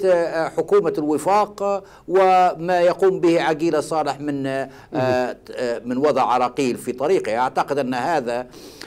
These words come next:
أصبح يؤكد أن السيد السراج، آه، أصبح حدد ما هي العراقيل،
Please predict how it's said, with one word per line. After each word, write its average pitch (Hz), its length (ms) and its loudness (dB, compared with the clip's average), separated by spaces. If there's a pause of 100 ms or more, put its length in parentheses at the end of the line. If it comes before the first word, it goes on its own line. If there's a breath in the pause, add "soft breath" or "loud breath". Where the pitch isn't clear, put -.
(140)
أصبح 139 720 0
يؤكد 147 600 -2
أن 131 120 0
السيد 139 340 -4
السراج، 123 800 -2 (420 loud breath)
آه، 131 600 -2
أصبح 135 520 0
حدد 127 600 0 (220)
ما 127 200 -2
هي 143 200 2
العراقيل، 120 720 0